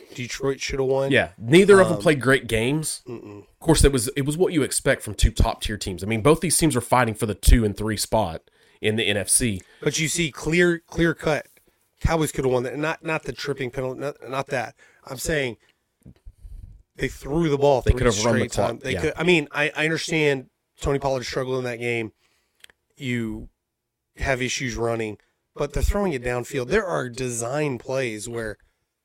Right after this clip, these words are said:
Speaker 1: this has got to be a completion. Just, if we don't get a first down, we didn't get a first down, but we cannot
Speaker 2: You
Speaker 1: stop
Speaker 2: gotta
Speaker 1: the
Speaker 2: keep
Speaker 1: clock.
Speaker 2: the clock, yeah.
Speaker 1: And <clears throat> I know high percentage plays, but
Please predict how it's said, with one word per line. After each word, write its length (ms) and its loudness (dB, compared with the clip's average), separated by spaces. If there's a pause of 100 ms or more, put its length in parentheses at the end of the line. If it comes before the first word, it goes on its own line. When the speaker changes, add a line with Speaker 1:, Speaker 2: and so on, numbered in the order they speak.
(260)
Speaker 1:
this 240 -2
has 180 -2
got 260 2
to 60 -10
be 120 -8
a 40 -8
completion. 500 -8
Just, 280 -8 (180)
if 140 -12
we 80 -2
don't 80 2
get 100 -2
a 60 -2
first 200 -4
down, 120 -2
we 80 -2
didn't 120 -4
get 80 -8
a 40 -10
first 220 -10
down, 160 -6
but 120 -8
we 60 -12
cannot 300 -8
Speaker 2:
You 60 -16
Speaker 1:
stop 120 -8
Speaker 2:
gotta 120 -8
Speaker 1:
the 60 -12
Speaker 2:
keep 120 -8
Speaker 1:
clock. 180 -8
Speaker 2:
the 60 -6
clock, 200 -14
yeah. 160 -10 (520)
Speaker 1:
And 340 -4 (240)
<clears throat> 320 -4
I 80 0
know 300 2 (640)
high 200 -4
percentage 440 -4
plays, 320 -6
but 220 -8